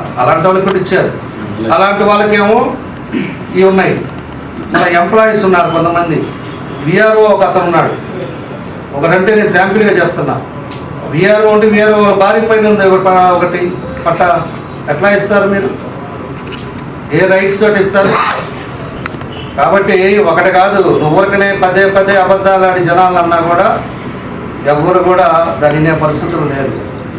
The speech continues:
నిన్న వేరే వాళ్ళు కూడా మన వాళ్ళు చెప్తున్నారు, ఒక డివిజన్లో సచివాలయంలో మన వాళ్ళు కొంతమంది కూర్చొని ఉన్నారంట. ఆడ మనిషి వచ్చేసి నిలబడితే "తమ్మి ఇక్కడ ఏంటంటే తమ్మి వేసిందంట, రెండు నిమిషాలు ఉండమ్మా,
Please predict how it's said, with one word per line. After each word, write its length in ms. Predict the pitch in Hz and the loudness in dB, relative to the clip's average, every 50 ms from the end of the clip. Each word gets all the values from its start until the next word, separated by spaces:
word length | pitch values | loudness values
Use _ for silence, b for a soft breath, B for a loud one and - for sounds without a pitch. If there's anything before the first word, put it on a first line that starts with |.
| - - - | -10 -8 -4
నిన్న 180 | 143 147 165 | -2 0 2
వేరే 240 | - - 175 175 190 | 2 2 2 2 4
వాళ్ళు 220 | 185 185 185 185 180 | 4 4 2 2 2
కూడా 160 | 180 180 180 | 2 2 2
మన 140 | 180 165 170 | 2 2 2
వాళ్ళు 180 | 175 175 165 | 2 2 2
చెప్తున్నారు, 400 | 165 160 - 170 165 165 - 160 | 0 0 0 2 2 2 2 2
ఒక 160 | 151 - 143 | 2 0 2
డివిజన్లో 760 | 139 156 170 170 180 180 170 170 175 185 185 190 170 165 160 - - - - - - - - - - | 2 2 2 2 2 0 2 2 2 2 4 4 2 2 0 -2 -6 -10 -12 -12 -12 -12 -12 -4 -2
సచివాలయంలో 760 | 147 147 147 185 190 190 180 175 175 175 175 175 175 196 214 233 - - - - - - - - - - - - - - - - - - - - 156 | 0 0 2 4 4 4 4 4 2 2 2 2 2 2 2 2 0 -2 -6 -10 -12 -12 -12 -14 -14 -14 -14 -12 -12 -14 -14 -14 -14 -14 -12 -8 -4
మన 120 | 156 156 170 | 0 2 2
వాళ్ళు 160 | 180 190 190 | 4 2 2
కొంతమంది 360 | - 165 175 175 175 185 190 | 2 2 0 2 2 2 2
కూర్చొని 360 | 185 185 175 175 196 190 180 | 2 0 0 2 2 2 2
ఉన్నారంట. 400 | 170 170 170 160 151 143 135 123 117 - - - - - - - - - - - - - - - | 2 0 2 2 2 0 0 -2 -4 -6 -6 -10 -12 -12 -14 -12 -12 -12 -10 -10 -10 -12 -6 -2
ఆడ 160 | 156 - - 196 | 0 0 0 2
మనిషి 300 | 196 196 196 190 185 185 | 0 2 2 2 2 2
వచ్చేసి 460 | 180 170 - 180 180 175 175 175 190 208 214 208 | 0 0 2 2 2 2 2 0 0 2 2 2
నిలబడితే 720 | 185 180 180 190 180 185 180 170 - 202 208 226 233 226 - - - - - - - - - - | 2 4 2 4 2 2 2 2 0 2 2 2 2 0 -4 -6 -10 -10 -10 -10 -10 -10 -4 -2
"తమ్మి 200 | 175 175 185 190 | 2 2 4 4
ఇక్కడ 160 | 190 190 185 | 4 4 4
ఏంటంటే 480 | 185 185 190 190 185 185 185 208 202 | 4 4 4 2 2 2 2 2 0
తమ్మి 200 | 196 185 175 180 | 0 2 2 2
వేసిందంట, 520 | 180 190 180 170 - 175 165 160 156 147 147 131 - - - - - - - - - - - - - - - - - - - - - - - | 2 2 2 2 2 0 0 0 0 2 2 0 0 0 -4 -8 -12 -12 -12 -12 -12 -12 -12 -12 -12 -12 -12 -12 -12 -12 -12 -12 -10 -8 -4
రెండు 140 | 165 165 170 | -4 0 2
నిమిషాలు 320 | 185 190 185 202 196 190 | 2 2 4 4 2 4
ఉండమ్మా, 340 | 190 185 190 185 180 180 185 | 4 4 4 2 2 2 2